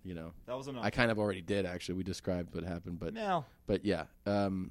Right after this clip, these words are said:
Speaker 1: we had a blast doing that. Yeah.
Speaker 2: <laughs> Uh, I, I wanna see more of, uh, acting with you and Ryan Sickler,
Speaker 1: Yeah, yeah.
Speaker 2: please.
Speaker 1: Well, hopefully you will. Hopefully you will.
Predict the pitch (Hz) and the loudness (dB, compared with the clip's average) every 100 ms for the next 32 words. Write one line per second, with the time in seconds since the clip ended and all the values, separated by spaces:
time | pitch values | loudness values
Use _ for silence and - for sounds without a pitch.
0 | - 110 107 95 82 87 85 85 - 82 | 0 2 4 2 0 -2 -2 -6 -6 -6
1 | 78 73 65 - - - _ 78 - 147 | -6 -10 -12 -18 -20 -20 _ -10 -10 -14
2 | - - - - - - - - - - | -16 -18 -18 -20 -20 -20 -18 -18 -20 -20
3 | - - - - - - - - - - | -20 -18 -18 -20 -20 -20 -20 -20 -20 -20
4 | - - - - - - 214 208 208 208 | -20 -20 -20 -20 -20 -20 -20 -20 -16 -14
5 | 160 - 147 143 113 95 139 143 135 160 | -12 -2 4 4 2 -2 0 2 4 6
6 | 175 - 139 123 117 110 98 95 95 95 | 6 4 2 4 2 0 -2 -4 0 2
7 | 98 110 98 95 101 98 92 90 85 - | 2 2 2 4 4 4 2 0 -2 -4
8 | 85 82 76 92 165 90 208 143 131 131 | -6 -6 -8 -2 2 2 2 0 -4 -6
9 | 175 156 127 131 143 - - - _ _ | -8 -10 -12 -10 -12 -14 -20 -20 _ _
10 | - 110 110 95 98 | -18 -18 -16 -16 -16